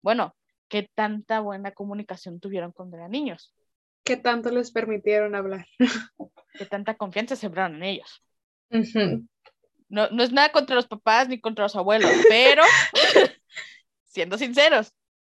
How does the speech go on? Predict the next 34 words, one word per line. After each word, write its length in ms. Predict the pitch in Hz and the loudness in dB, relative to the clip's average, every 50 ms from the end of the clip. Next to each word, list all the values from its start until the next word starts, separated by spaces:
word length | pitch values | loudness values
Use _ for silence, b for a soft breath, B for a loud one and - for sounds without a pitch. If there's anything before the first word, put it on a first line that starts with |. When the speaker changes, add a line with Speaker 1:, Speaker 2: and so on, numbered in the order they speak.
| _ _ _ _ _ _ _ _ _ - | _ _ _ _ _ _ _ _ _ 0
Speaker 2:
Sí, 80 | 277 294 | 2 4
los 200 | 294 285 277 277 | 6 6 6 6
adultos 420 | 254 240 233 233 226 262 285 277 | 8 8 6 6 6 4 2 4
tienen 320 | 277 285 285 294 285 277 | 4 2 4 4 4 4
un, 720 | 285 285 285 277 277 277 277 277 277 277 285 285 285 277 - _ _ _ - | 2 2 2 2 2 4 4 4 2 2 2 0 0 -2 -4 _ _ _ -4
un 320 | 247 254 262 262 262 269 | 0 2 2 2 2 2
cierto 400 | - 311 277 285 285 - 277 269 | 4 4 4 4 4 2 2 2
porcentaje 840 | - 277 277 294 277 294 233 214 - 202 208 226 226 277 285 269 254 | 4 2 2 2 2 0 -4 -2 -2 -2 -2 -2 -2 -2 -2 0 0
el 180 | 226 220 208 - | 0 0 -4 -6
cómo 280 | - 220 220 233 233 233 | -8 -8 -6 -4 -4 -2
va 80 | 233 | -4
a 40 | 233 | -4
ser 220 | 233 247 233 226 | -4 -4 -6 -4
después 640 | 226 233 233 - - - 220 214 220 - - - _ - | -4 -4 -6 -6 -6 -4 -2 -2 -2 -4 -8 -20 _ -8
el 300 | - 220 220 208 208 208 | -2 2 4 4 4 4
niño, 260 | 208 202 190 190 196 | 2 -2 -4 -4 -4
¿no? 100 | 202 208 | -4 -4
El 120 | 226 226 | -4 -4
cómo 240 | 220 208 202 208 226 | -4 -4 -2 -2 0
se 100 | 226 226 | 0 2
va 100 | 208 196 | 2 4
a 20 | 185 | 2
desarrollar, 760 | 196 202 - 226 226 214 202 180 190 190 190 202 208 214 214 | 2 0 0 -2 -2 0 -2 -2 -2 -2 -2 0 0 0 0
el 180 | 208 202 202 - | 0 -2 -4 -8
cómo 260 | - 196 202 202 202 | -12 -12 -8 -6 -2
va 80 | 208 208 | -2 -2
a 60 | 214 | -2
ser 260 | 208 220 214 214 214 - | 0 0 0 0 -2 -4
en 140 | - 233 226 | -8 -6 -4
ciertas 340 | 233 220 214 - 233 226 226 | -4 -4 -2 -4 -6 -6 -8
etapas. 520 | 202 - 196 208 208 - 180 190 - _ | -8 -6 -6 -6 -6 -6 -8 -10 -10 _
Tienen 260 | - 202 208 214 214 | -10 -8 -6 -6 -6
como 260 | 214 220 233 226 214 202 | -6 -6 -4 -4 -2 -2
un 360 | 202 208 208 208 208 202 208 | -2 -2 -2 -4 -4 -6 -10